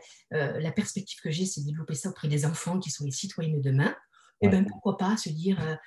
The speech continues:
Speaker 1: ouais, ce serait que ça marche. Alors, pour moi, c'est une chose, ça me ferait plaisir, mais pour changer ce regard, pour ces
Speaker 2: Ouais.
Speaker 1: citoyens de demain qui seront auprès de personnes différentes, quelle que soit la différence. Ouais,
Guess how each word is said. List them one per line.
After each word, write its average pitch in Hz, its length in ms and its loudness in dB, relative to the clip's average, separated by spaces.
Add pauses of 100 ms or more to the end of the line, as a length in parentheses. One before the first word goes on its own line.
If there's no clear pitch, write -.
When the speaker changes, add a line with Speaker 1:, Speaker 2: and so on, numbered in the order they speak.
(180)
Speaker 1:
ouais, 190 240 4
ce 190 100 -6
serait 170 420 -10
que 165 100 -8
ça 156 120 -4
marche. 151 360 -6 (140)
Alors, 135 280 -4
pour 160 120 -8
moi, 165 340 0 (540)
c'est - 220 -8
une 143 120 -2
chose, 247 260 4
ça 127 140 0
me 143 60 2
ferait 151 160 -6
plaisir, 160 420 0
mais 147 140 0 (320)
pour 214 220 4
changer 185 320 0
ce - 160 -2
regard, 185 380 -2
pour - 120 -16
ces - 100 -8
Speaker 2:
Ouais. - 40 -8 (120)
Speaker 1:
citoyens 170 320 -2
de 185 160 -2
demain 165 380 -2
qui - 140 -10
seront - 140 -8
auprès 156 180 -8
de 156 60 -6
personnes 156 300 -8
différentes, 151 400 -4
quelle 151 140 -6
que 143 60 -8
soit 147 160 -8
la 147 80 -4
différence. 139 460 -6 (380)
Ouais, 453 100 2